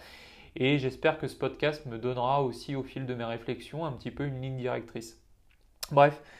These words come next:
ce podcast va me servir un peu d'exutoire pour partager mes pensées et mes réflexions.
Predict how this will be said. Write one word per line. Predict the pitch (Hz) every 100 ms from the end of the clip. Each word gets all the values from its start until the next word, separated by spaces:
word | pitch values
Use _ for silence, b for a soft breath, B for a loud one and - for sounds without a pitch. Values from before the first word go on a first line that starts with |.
| B B
ce | -
podcast | 165 165 185 185 - 127
va | 139
me | 143
servir | 156 143 151
un | 147
peu | 135 151
d'exutoire | 143 123 127 - 175 202
pour | - -
partager | 147 - 151 135 135
mes | 135 165
pensées | 170 156 - 175 - 156
et |
mes | 151 143
réflexions. | 127 123 113 - 175